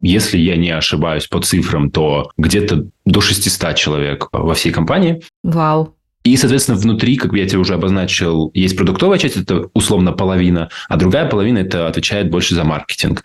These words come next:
Speaker 1: Туда входят копирайтеры, моушн-дизайнеры, туда входят, эм,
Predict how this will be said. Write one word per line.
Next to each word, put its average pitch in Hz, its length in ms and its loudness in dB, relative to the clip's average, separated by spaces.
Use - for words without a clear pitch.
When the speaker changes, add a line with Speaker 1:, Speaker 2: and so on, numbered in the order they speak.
Speaker 1:
Туда 98 220 4
входят 87 380 -2
копирайтеры, 139 800 0
моушн-дизайнеры, 123 1300 2
туда 85 280 -2
входят, 82 640 -2
эм, 76 600 0